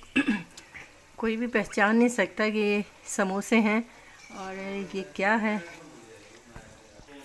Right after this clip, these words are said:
अच्छा जी, मैंने ग्रीन वाली शीट जो है वो मैंने की है और इसके मैं बनाऊंगी हार्ट।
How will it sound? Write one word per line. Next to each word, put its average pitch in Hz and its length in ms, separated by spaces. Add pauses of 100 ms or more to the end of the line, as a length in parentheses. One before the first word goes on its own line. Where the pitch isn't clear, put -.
(580)
अच्छा 226 180
जी, 269 160
मैंने 262 360
ग्रीन 240 360
वाली 269 180
शीट 240 420
जो 247 140
है 214 280
वो 220 100
मैंने 220 220
की 220 220
है 220 220
और 220 120
इसके 226 360
मैं 214 180
बनाऊंगी 196 480 (520)
हार्ट। 196 460